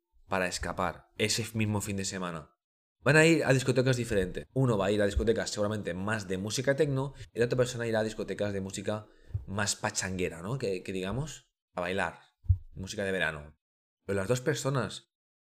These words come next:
hacen lo mismo, es escapar de la mierda de vida que llevan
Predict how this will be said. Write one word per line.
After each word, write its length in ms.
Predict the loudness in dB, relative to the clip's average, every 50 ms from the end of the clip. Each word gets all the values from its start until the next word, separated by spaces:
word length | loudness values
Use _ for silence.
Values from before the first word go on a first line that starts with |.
| _ -16
hacen 240 | -14 -10 -6 -4 -4
lo 80 | -2
mismo, 280 | 6 8 8 8 8 6
es 40 | 0
escapar 640 | -4 -4 -4 -4 0 0 2 2 2 0 -2 -8 -8
de 120 | -6 -4
la 100 | -4 -4
mierda 480 | -4 -6 -4 -2 0 0 2 2 2 2
de 60 | 2
vida 160 | 0 0 -2
que 120 | 0 -2
llevan 320 | -2 -2 -4 -6 -10 -14